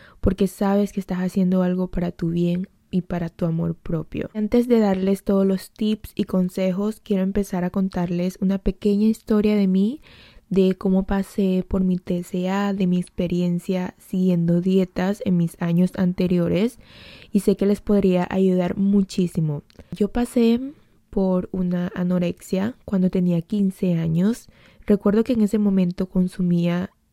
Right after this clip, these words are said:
menos de mil calorías diarias. Obviamente no era consciente, solamente seguía las dietas que buscaba por internet, y ahora que me doy cuenta lo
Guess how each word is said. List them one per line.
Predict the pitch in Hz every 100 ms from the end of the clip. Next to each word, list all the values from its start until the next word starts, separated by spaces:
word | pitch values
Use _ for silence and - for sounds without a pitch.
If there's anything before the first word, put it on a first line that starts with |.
| _ _
menos | 180 180 180 190 214 202 -
de | 185
mil | 175 170
calorías | - 180 175 170 165 170
diarias. | 180 180 - - - - - - -
Obviamente | 185 196 196 190 202
no | 196
era | 180 170
consciente, | - 175 170 - 196 190 180 190 196 240
solamente | - 196 180 180 180
seguía | 190 185 180 170
las | 170 170
dietas | 185 180 - 180
que | -
buscaba | 170 175 - 175
por | 175 180
internet, | 175 175 170 170 175 214 220 226 - - - - - _
y | 190 202
ahora | 196 220
que | 247
me | 240 202
doy | 190
cuenta | - 214 196 185 202
lo | 208 185 180